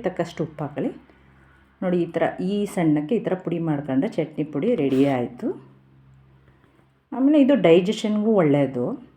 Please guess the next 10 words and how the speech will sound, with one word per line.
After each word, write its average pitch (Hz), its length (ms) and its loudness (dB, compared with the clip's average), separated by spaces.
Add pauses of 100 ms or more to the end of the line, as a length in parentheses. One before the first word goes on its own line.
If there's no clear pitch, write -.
(400)
ಮತ್ತು 196 280 -6
ಹಾರ್ಟ್ 180 380 0
ಹೆಲ್ತ್ಗೂ 170 360 -4
ಒಳ್ಳೆಯದು. 135 320 -4 (1040)
ಆಮೇಲೆ 180 280 0
ನೋಡಿ 175 160 0
ಇದ್ರ 165 200 -8
ಚಟ್ನಿ 175 240 -2 (100)
ಪುಡಿನ 165 220 -4 (380)
ಸ್ವಲ್ಪ 240 200 2